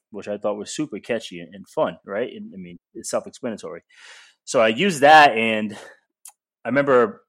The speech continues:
there was a reporter named Mike Jones. He used to cover, uh, me when I was playing for the Redskins, and he hit me up. He was like, "Hey, man, I have a,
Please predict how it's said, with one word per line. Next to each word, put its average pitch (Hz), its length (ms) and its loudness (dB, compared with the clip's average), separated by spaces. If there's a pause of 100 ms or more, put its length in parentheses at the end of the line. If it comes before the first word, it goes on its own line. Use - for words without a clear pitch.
there 117 100 -10
was 107 100 -10
a 113 40 -10
reporter 113 460 -4
named 98 200 -8
Mike 107 260 -4
Jones. 104 320 -8
He 123 80 -10
used 127 140 -12
to 101 100 -12
cover, 120 520 -6 (640)
uh, 98 240 -2
me 104 200 -6
when 101 160 -6
I 98 60 -2
was 95 100 -8
playing 113 220 -10
for 107 100 -18
the 90 100 -14
Redskins, 98 560 -6 (800)
and 120 160 -10
he 117 60 -8
hit 139 140 -8
me 139 140 -4
up. 123 120 0
He 117 60 -8
was 104 100 -8
like, 98 100 -8
"Hey, 110 140 -2
man, 98 220 -4
I 98 80 -6
have 98 160 -6
a, 87 100 -6